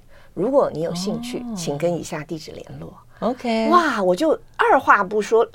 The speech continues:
Speaker 1: 立刻又打了一封信，
Speaker 2: 嗯。
Speaker 1: 哦，就寄到这个地址去了。
Speaker 2: 嗯哼。
Speaker 1: 结果等了半年，因为这公司搬家了，这书很
Speaker 2: 那还可以等这么久啊？
Speaker 1: 对，这个书其实是八零年出的，
Speaker 2: 嗯。
Speaker 1: 那所以我看到的时候已经是大概九一年了，
Speaker 2: 嗯，嗯，
Speaker 1: 九零年了，所以
Speaker 2: 嗯。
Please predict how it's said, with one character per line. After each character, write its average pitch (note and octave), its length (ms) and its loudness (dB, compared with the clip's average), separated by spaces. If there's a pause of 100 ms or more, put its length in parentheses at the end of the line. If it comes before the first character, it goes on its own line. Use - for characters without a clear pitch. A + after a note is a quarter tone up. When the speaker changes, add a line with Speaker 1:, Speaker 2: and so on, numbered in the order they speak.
(100)
Speaker 1:
立 B3+ 160 0
刻 B3 240 2
又 A3 180 4
打 - 240 0
了 - 80 -6
一 D#3 60 -4
封 E3 260 -2
信， - 300 -4
Speaker 2:
嗯。 F3 380 2
Speaker 1:
哦， D3+ 120 2
就 F3 140 0
寄 G3 200 -4
到 D#3 160 0
这 D3+ 120 -6
个 D3 60 -6
地 D#3 180 -8
址 - 180 -12
去 - 200 -6
了。 - 80 -4
Speaker 2:
嗯 E3 220 2
哼。 G#3+ 300 0 (440)
Speaker 1:
结 - 140 -8
果 G3+ 120 -8
等 B2 160 -8
了 B2 140 -12
半 G3 180 -4
年， - 240 -18 (540)
因 C4+ 100 2
为 C4+ 60 6
这 A3+ 140 2
公 G#3 160 2
司 G3+ 120 -6
搬 F#3+ 220 0
家 F3 240 -2
了， D3 140 -2
这 - 100 2
书 D4 60 4
很 C4+ 80 4
Speaker 2:
那 D#4 60 4
还 A3+ 120 4
可 - 60 2
以 - 20 -4
等 D3 300 4
这 F#4 120 2
么 B3 100 6
久 - 180 6 (100)
啊？ D4 120 4
Speaker 1:
对， - 40 4
这 G4+ 60 6
个 F4+ 60 4
书 D#4 180 -2
其 A#3 160 -4
实 B3 60 -6
是 C#4+ 60 -6
八 A#3+ 220 -2
零 E3+ 160 -4
年 C#3 180 -6
出 E3 280 -4
的， D#3+ 240 4
Speaker 2:
嗯。 G2+ 80 -10
Speaker 1:
那 D4+ 100 2
所 D4 140 2
以 - 20 6
我 D#3+ 140 4
看 D4 200 -4
到 A3+ 60 0
的 F#3 80 0
时 - 100 -8
候 F#3 80 0
已 C#3+ 40 -2
经 F#3 200 -8
是 G3 440 -2
大 A3 120 -10
概 E3+ 440 -6
九 - 240 -4
一 F3 140 -6
年 F3 200 -6
了， - 200 -14
Speaker 2:
嗯， G3+ 120 2
嗯， - 20 2
Speaker 1:
九 D#3 120 4
零 D#3 180 0
年 B2+ 140 -2
了， A#2 100 -8
所 G#3+ 140 4
以 - 60 6
Speaker 2:
嗯。 C#3 80 -4